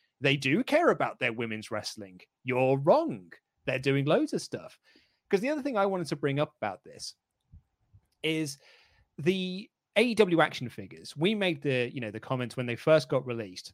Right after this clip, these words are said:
that there's only one female, uh, wrestler in the first two waves, which is Brandi Rhodes, right? Well, they've now released, like, the next,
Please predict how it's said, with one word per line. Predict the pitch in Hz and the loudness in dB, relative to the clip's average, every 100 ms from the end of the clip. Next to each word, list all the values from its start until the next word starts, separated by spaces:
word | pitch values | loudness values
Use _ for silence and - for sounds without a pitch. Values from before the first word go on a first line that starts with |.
| - | -2
that | 127 110 - _ - | -2 -2 -6 _ -6
there's | 139 147 | 0 2
only | 156 | 2
one | 139 143 156 151 143 139 _ _ | 0 2 0 0 -6 -12 _ _
female, | - 156 135 123 117 113 _ _ - | -4 -2 0 0 -2 -6 _ _ -4
uh, | 123 117 113 113 - _ | -2 -2 -2 -6 -10 _
wrestler | 139 131 - 113 104 113 _ _ _ - | 0 0 0 -8 -10 -10 _ _ _ 0
in | 151 143 139 | 2 2 -2
the | 135 123 | -4 -4
first | - 139 127 127 | -2 2 2 0
two | - 127 | -6 -6
waves, | 110 107 92 - - - | -4 -6 -6 -16 -20 -12
which | 127 123 120 | -6 -6 -4
is | 110 | -6
Brandi | - 135 117 107 | 0 0 0 -4
Rhodes, | 104 90 73 - - | -8 -8 -12 -20 -12
right? | 107 185 - - - _ _ _ _ _ _ _ _ 156 | -6 -6 -4 -6 -6 _ _ _ _ _ _ _ _ -2
Well, | 160 - _ _ _ - _ - - | 0 -2 _ _ _ -20 _ -20 0
they've | 165 143 | 2 4
now | 165 220 | 2 2
released, | 214 143 107 98 - - - _ - | 2 0 -2 -8 -14 -16 -20 _ -4
like, | 131 117 - | -2 -2 -8
the | 139 151 | -2 0
next, | 143 147 165 - - | 2 0 0 -6 -14